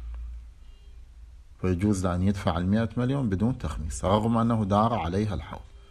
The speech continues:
ما دامت موجودة وقت الاقتراض. وأما إذا لم يكن ذلك الربح موجودا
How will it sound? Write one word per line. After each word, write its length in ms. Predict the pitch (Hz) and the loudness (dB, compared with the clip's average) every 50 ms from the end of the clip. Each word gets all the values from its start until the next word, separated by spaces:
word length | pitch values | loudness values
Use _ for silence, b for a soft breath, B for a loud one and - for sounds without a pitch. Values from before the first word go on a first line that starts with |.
| b b b | b b b
ما 160 | 87 85 92 | -2 0 2
دامت 440 | 90 98 104 110 110 110 104 - - | 4 4 6 6 6 4 2 0 0
موجودة 680 | 98 92 92 90 90 98 113 120 127 127 143 151 165 160 - - b b b b b b b b b b b b - - - | 0 0 2 0 2 2 2 2 2 2 0 -2 -2 -4 -8 -14 b b b b b b b b b b b b -12 -2 2
وقت 400 | 104 117 - - - - - 156 | 2 2 2 0 -6 -6 0 0
الاقتراض. 840 | 151 160 156 - - - - - - 92 82 87 87 87 80 - - - - - - - - - - - - - - - - - - - - b b b b b b b b b b b b b b b b | 0 0 0 -2 -4 -6 -6 -4 -2 -2 0 2 2 0 0 -2 -6 -10 -14 -16 -16 -16 -14 -12 -12 -10 -10 -12 -12 -14 -18 -20 -20 -20 -20 b b b b b b b b b b b b b b b b
وأما 500 | 117 131 160 170 170 175 175 170 160 160 | 6 6 6 6 6 6 6 6 6 6
إذا 200 | 151 156 151 151 | 6 6 6 6
لم 220 | 156 170 175 165 | 4 4 2 2
يكن 340 | 156 139 - - 123 113 107 | 2 0 0 0 2 2 4
ذلك 440 | 101 107 104 104 101 101 98 - 104 | 6 6 6 4 4 2 0 0 -2
الربح 420 | 98 98 107 123 123 131 127 - | 0 0 0 -2 -2 -2 -2 -2
موجودا 800 | 127 117 113 110 104 113 127 135 127 107 104 98 92 90 87 | 0 2 2 2 2 2 0 0 2 2 2 2 0 0 -2